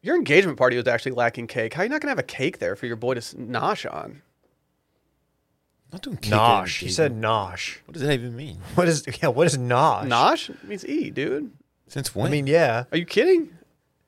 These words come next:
Speaker 2: I've never heard that word.
Speaker 1: Imagine not knowing that. Oh, nosh is actually food,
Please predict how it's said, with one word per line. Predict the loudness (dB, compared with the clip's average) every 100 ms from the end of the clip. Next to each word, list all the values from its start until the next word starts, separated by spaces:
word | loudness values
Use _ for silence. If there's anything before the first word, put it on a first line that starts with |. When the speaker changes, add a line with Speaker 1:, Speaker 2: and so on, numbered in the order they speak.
| _ _ _
Speaker 2:
I've | -12
never | -6 -4
heard | -4
that | -6 -6
word. | -6 -8 -12 _ _ _ _ _ _ _ _ _ _ _ _ _ _ _ _ _ _ -20 -18 -6
Speaker 1:
Imagine | 0 0 2
not | 4 4
knowing | 4 2 0
that. | -2 2
Oh, | 4 6
nosh | 6 6 6
is | 4
actually | 4 2
food, | -8 -4 0 0 -4